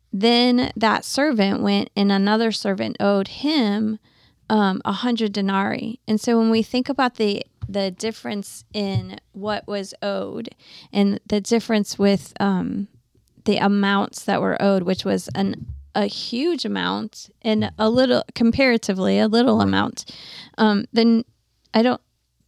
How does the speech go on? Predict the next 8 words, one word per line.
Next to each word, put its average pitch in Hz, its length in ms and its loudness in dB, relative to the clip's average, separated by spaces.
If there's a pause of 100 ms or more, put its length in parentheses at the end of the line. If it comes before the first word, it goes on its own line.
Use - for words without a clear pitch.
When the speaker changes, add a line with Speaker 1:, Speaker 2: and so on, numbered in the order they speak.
(2250)
Speaker 1:
and 226 100 6
I 240 80 6
sort 233 240 2
of 226 60 2
said 226 180 2
this 220 140 0
before, 226 400 2
that 208 200 0